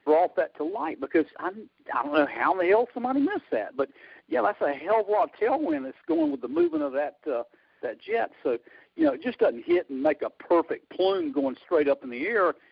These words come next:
and a blast going all directions 'cause it's a hell of a lot of wind coming behind it. Uh, y-, you know, I'm, I'm,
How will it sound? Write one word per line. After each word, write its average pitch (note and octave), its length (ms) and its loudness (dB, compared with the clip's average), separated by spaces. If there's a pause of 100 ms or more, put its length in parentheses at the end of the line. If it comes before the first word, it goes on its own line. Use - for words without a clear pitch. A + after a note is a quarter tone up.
(120)
and B2+ 120 -4
a A2 40 -2
blast D#3 500 2
going D3+ 160 0
all C#3 180 2
directions E3+ 520 -6
'cause F3 120 -8
it's - 80 -14
a D#3+ 80 -6 (160)
hell F#3+ 160 4
of E3+ 60 0
a F3 40 -2
lot E3 160 2
of C#3 100 -2
wind C#4 300 -4
coming F3+ 240 0
behind G3+ 380 -4
it. - 140 -10 (500)
Uh, C3+ 320 0
y-, - 60 -18 (140)
you C#4+ 200 -8
know, C#3+ 120 2
I'm, A#3 260 -2
I'm, A#3 200 -2